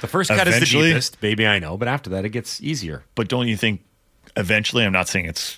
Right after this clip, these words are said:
Speaker 2: coming tonight, but does there then become a breaking point between the player and the team?
Speaker 1: Yeah, like, if you wanna play this out, and the only reason we're going
Speaker 2: I
Speaker 1: this
Speaker 2: wonder
Speaker 1: far
Speaker 2: what
Speaker 1: now
Speaker 2: assistant G M Dan Milstein thinks of all this. He's like, "I put this team together, and you're s-, healthy scratching one of my guys."
Speaker 1: I will not bring my clients here continually if you <laughs> continually treat them like this.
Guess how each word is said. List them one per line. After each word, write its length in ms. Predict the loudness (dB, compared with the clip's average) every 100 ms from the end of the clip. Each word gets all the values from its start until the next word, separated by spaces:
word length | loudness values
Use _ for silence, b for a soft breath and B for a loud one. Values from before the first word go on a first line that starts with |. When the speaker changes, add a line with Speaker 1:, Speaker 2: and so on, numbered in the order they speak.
| -6
Speaker 2:
coming 260 | -4 -4 -6
tonight, 380 | -2 0 -2 -4
but 220 | -4 -4 -8 _ _ _ -4
does 160 | -2 0
there 240 | 0 2
then 200 | 0 0
become 320 | -2 -2 -2
a 60 | -2
breaking 380 | -4 -4 -4 -4
point 260 | -4 -4
between 520 | -6 -4 -2 -2 -4
the 60 | -6
player 280 | -2 -2 0
and 100 | -2
the 40 | -2
team? 240 | -2 -2 B B
Speaker 1:
Yeah, 220 | 2 2 4
like, 160 | 2
if 140 | 2 2
you 200 | 0 -2 0
wanna 280 | 2 2
play 260 | 2 2 4
this 220 | 4 4
out, 300 | 2 2 0
and 120 | 0
the 60 | 2
only 200 | 4 4
reason 280 | 4 4 4
we're 60 |
going 180 | 4 6
Speaker 2:
I 20 |
Speaker 1:
this 80 | 6
Speaker 2:
wonder 140 | 6 6
Speaker 1:
far 100 | 6
Speaker 2:
what 120 | 4
Speaker 1:
now 40 |
Speaker 2:
assistant 460 | 2 2 2 0 2
G 160 | 2
M 180 | 4 2
Dan 260 | 2 2 2
Milstein 440 | -2 -2 -4 -4
thinks 200 | -6 -6
of 80 | -4
all 100 | -4
this. 240 | -4 -6 -4
He's 160 | -2
like, 140 | 0 2
"I 100 | 2
put 180 | 2 2
this 140 | 2
team 200 | 2 0
together, 480 | 2 4 4 2 2
and 140 | 2 2
you're 80 |
s-, 100 | 0
healthy 320 | 0 0 0 -4
scratching 440 | 0 0 0 0
one 120 | 0
of 60 | 0
my 100 | 0
guys." 320 | 0 -2 -2
Speaker 1:
I 140 | -2 0
will 140 | 2
not 240 | 2 2
bring 180 | 2 2
my 240 | 4 4 2
clients 520 | 0 0 2 2 -2
here 180 | -4 -4
continually 580 | -2 0 2 0 -2 -6
if 120 | -4
you 100 | -2
<laughs> 40 |
continually 500 | 0 0 0 2 4
treat 240 | 4 2 2
them 120 | 0
like 240 | 0 -2
this. 340 | -12 -12 -12